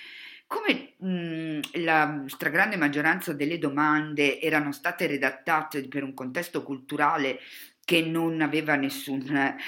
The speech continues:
nessuna relazione con l'attuale e sapevano tanto di sessismo, io temevo che il profilo della mia personalità non,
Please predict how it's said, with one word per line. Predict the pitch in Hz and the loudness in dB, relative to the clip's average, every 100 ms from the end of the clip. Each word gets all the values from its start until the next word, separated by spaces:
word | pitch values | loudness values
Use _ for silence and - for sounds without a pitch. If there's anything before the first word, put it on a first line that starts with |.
| - - | -8 -2
nessuna | 151 - 160 160 | -2 -2 -2 0
relazione | 139 143 - 185 165 151 | 0 -4 -4 -2 0 0
con | 151 143 143 143 | 0 -4 -2 -2
l'attuale | 143 143 143 - 147 139 123 123 139 - - - | 0 0 -2 -6 -4 -4 -4 -4 -4 -6 -14 -12
e | - 175 | -2 -2
sapevano | - 180 180 175 170 143 | 2 0 0 -2 -2 0
tanto | 170 165 - | 0 0 -2
di | 147 160 165 160 _ _ _ _ _ | -6 -4 -8 -10 _ _ _ _ _
sessismo, | - - 165 156 - 156 139 120 135 147 180 - - - - | -12 -4 -4 -4 -6 -4 -4 -4 -4 -2 -2 -4 -10 -12 -6
io | - 285 226 | 6 6 6
temevo | 170 170 160 135 | 4 4 4 2
che | 151 | 0
il | 143 | 0
profilo | 151 160 160 - 214 170 | 2 0 0 -6 0 2
della | 143 156 | 4 2
mia | 156 185 | 2 0
personalità | 160 147 - 170 170 190 - 156 156 147 | -2 -4 -6 -4 -4 -2 4 4 4 -2
non, | 147 151 | -2 0